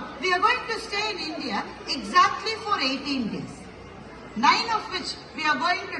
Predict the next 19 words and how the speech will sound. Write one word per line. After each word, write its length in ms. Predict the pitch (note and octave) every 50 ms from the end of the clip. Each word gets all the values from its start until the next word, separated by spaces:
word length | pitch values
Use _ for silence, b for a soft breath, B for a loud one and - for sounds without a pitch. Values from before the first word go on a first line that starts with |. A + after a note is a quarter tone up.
| - D4
temples. 400 | D4 D4 C#4+ - C4 F#3+ - - - - - - - - - - - - E3+ C#4+
Balance 400 | D#4+ G4 A4 A#4 A4+ A#4+ A4+ - B3+ C4+ C#4
nine 200 | - - F4 D#4+ B3 B3
days. 160 | G3 D#3+ - - - - - - -
Can 120 | F4+ F#4 G4+ G#4
we 60 | G#4+ G#4+ -
spend 180 | - G#4 G#4 G4+ - - F4+
five 200 | F4+ F#4 G4+ G#4 G#4 G#4+
days 160 | G#4+ G#4+ G4+ - E4
with 100 | C#4+ - E4+
my 80 | E4+ E4 E4 D#4 -
mom 220 | G4 G4 G4+ G4 G4 F#4
and 100 | F4+ F4 C#4+ F#4+
dad 180 | G4 G#4 G4+ - - - - - C4
and 80 | C4 B3 - -
four 160 | E4 F4 F#4 F#4 F#4 F#4+
days 140 | F#4 F#4 - E4+
with 120 | - F4+ F4
your 100 | E4+ E4